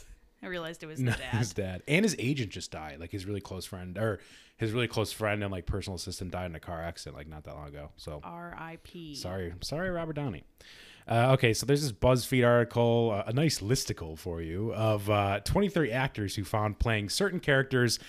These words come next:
Speaker 2: underwhelming, demeaning, or just overall not so fun. So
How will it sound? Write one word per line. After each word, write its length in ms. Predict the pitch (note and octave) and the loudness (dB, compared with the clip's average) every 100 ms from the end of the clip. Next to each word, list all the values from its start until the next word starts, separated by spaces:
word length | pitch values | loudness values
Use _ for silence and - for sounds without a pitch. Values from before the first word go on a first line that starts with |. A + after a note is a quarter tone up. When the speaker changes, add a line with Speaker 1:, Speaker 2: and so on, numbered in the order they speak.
| - - - | -20 -10 2
Speaker 2:
underwhelming, 760 | B2+ A2 F#2+ G2 F#2 D#2+ D2 | 4 6 6 4 2 -2 0
demeaning, 480 | A#2+ A#2+ B2 A#2 E2 | 2 4 6 4 2
or 160 | E2+ A2 | 0 2
just 220 | D#3 - B2+ | 4 2 2
overall 580 | B2 A#2 A2+ A#2+ A#2+ - | 4 6 8 8 4 -4
not 260 | D#3 F#2 - | -6 -6 -4
so 160 | F2 | -6
fun. 380 | D#2+ - D2 - - - - - - | -8 -10 -12 -12 -20 -20 -20 -20 -16
So 640 | - B2+ A#2 A#2+ A#2+ A#2 A2+ | 0 10 12 12 10 8 4